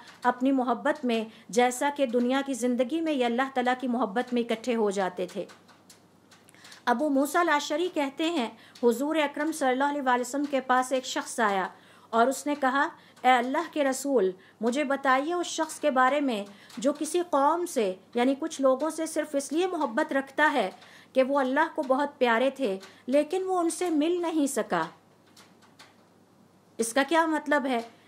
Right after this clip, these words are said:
इसका मतलब ये है कि मैं और आप यकीनन हुजूर अकरम सल्लल्लाहु अलैहि वसल्लम से मोहब्बत रखते हैं, लेकिन हम उनसे ज़िंदगी में मिल नहीं सके। सहाबा किराम रिजवानुल्लाहि अलैहिम अजमाइन से मोहब्बत रखते हैं,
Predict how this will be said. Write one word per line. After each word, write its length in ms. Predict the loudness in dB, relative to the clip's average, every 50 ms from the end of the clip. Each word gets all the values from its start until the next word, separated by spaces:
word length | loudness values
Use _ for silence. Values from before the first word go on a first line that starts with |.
| -2 0
इसका 260 | 0 0 2 0 2
मतलब 340 | 2 2 2 2 0 0 0 0
ये 160 | 0 -2 0
है 180 | 0 0 -2 -2
कि 180 | -2 -2 0
मैं 340 | 0 2 2 2 2 0 0
और 220 | 0 0 2 2
आप 300 | 4 4 2 2 -2 -6 -14 -20 -20 -12 _ 2
यकीनन 540 | 2 2 2 0 -2 -2 0 0 0 -2 -4 -8 -14 -20 -20 -20 -2 _
हुजूर 340 | 2 2 2 2 0 0 0
अकरम 360 | 0 0 0 0 -2 -2 -2
सल्लल्लाहु 380 | -2 -2 0 0 2 2 0 0
अलैहि 300 | 0 0 2 2 2 2
वसल्लम 220 | 0 -2 -4 -4
से 360 | -4 -2 0 0 0 0 -4 -8 -18 _ _ -2
मोहब्बत 460 | 0 0 0 0 0 0 -2 0 -2
रखते 300 | -4 -4 -2 -2 -2 0
हैं, 180 | 0 -2 0
लेकिन 320 | 0 0 0 0 -2 -2 -2
हम 180 | 0 0 0
उनसे 240 | 0 0 -2 -4 -4
ज़िंदगी 440 | -2 0 0 0 0 0 0 -2 -2
में 140 | -2 0 0
मिल 260 | 0 0 0 -2 -2
नहीं 220 | -2 -4 -4 -4
सके। 380 | -4 -4 -4 -2 -2 -2 -2 -4 -6 -12 -20 -20 -20 -20 -20 -16 -10
सहाबा 500 | -4 -2 0 2 2 2 2 2 0 0
किराम 340 | 0 -2 0 0 0 0 0
रिजवानुल्लाहि 760 | -2 -2 0 0 2 2 2 0 0 0 0 0 0 0
अलैहिम 460 | 0 0 0 0 0 0 0 -2 -4 -2 -2
अजमाइन 500 | -4 -2 0 2 2 2 2 2 0 -2
से 140 | -4 -4 -4
मोहब्बत 440 | -2 0 0 0 0 -2 -2 -2 -2
रखते 300 | -4 -6 -4 -4 -2 0
हैं, 260 | 0 0 0 -2